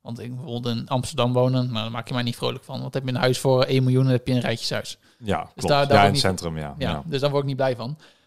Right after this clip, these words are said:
Speaker 1: Dus, eh, ik was overal een beetje aan het kijken. En elke keer kom ik wel van die huizen tegen en denk van, "Oh, dat is chill, dat is chill." Maar er is elke keer wel iets in dat huis wat ik dan niet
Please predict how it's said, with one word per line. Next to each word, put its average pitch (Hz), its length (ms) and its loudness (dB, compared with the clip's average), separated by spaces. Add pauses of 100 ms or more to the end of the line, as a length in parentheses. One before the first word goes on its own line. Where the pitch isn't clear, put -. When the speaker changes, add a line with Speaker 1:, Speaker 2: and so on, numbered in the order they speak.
Speaker 1:
Dus, 147 200 2
eh, 175 140 8
ik 170 80 2
was 185 120 0
overal 185 220 0
een 185 60 0
beetje 175 200 -2
aan 151 60 -2
het - 80 -10
kijken. 156 420 0 (200)
En 139 100 2
elke 151 120 6
keer 147 100 -8
kom 156 140 2
ik 143 80 2
wel 147 180 6
van 139 100 -2
die 131 80 -2
huizen 135 220 -2
tegen 127 180 -4
en 127 80 -2
denk - 160 -10
van, 156 100 -2
"Oh, 156 80 2
dat 147 120 2
is - 100 -4
chill, 147 200 2
dat 135 120 2
is - 80 -10
chill." 151 160 2
Maar 143 120 0
er 131 60 0
is 131 140 -2
elke 190 280 0
keer 165 180 -8
wel 147 180 -4
iets 185 220 -4
in 165 80 2
dat 143 100 2
huis 139 420 0 (400)
wat 147 120 -2
ik 135 60 -4
dan 131 220 -2
niet 175 380 -2